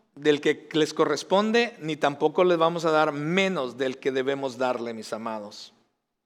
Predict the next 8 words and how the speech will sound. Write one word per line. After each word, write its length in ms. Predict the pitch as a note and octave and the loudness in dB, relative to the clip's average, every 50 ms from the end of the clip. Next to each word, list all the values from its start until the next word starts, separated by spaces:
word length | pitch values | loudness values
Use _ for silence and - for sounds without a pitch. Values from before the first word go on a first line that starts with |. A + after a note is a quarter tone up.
| _ - | _ -6
Debemos 360 | - B2+ C3+ D3 D3+ E3 D3+ | -2 -2 0 0 0 0 0
ver 180 | C3 D#3 D#3 D#3 | 2 2 2 4
la 200 | D#3+ D3 C#3+ D3+ | 2 2 2 2
política 840 | - D3 C#3+ D3 F#3 G#3 G3+ - A3+ G#3 - - - G3 G3 F#3+ - - | 2 2 2 4 2 0 -2 -2 -6 -6 0 2 2 2 2 0 -4 -2
a 120 | - C#3+ | -2 -2
través 380 | C#3 - C#3 C#3 C#3 D3 D#3 D#3 | 0 2 0 2 4 2 2 4
del 120 | E3+ D#3+ D#3+ | 4 4 4
Evangelio, 800 | D#3 D3+ D3 D3 - - F#3+ G3+ G#3+ A3 A3 A3 A3 A3+ A3+ | 4 2 2 -2 0 4 6 6 6 6 4 4 4 4 2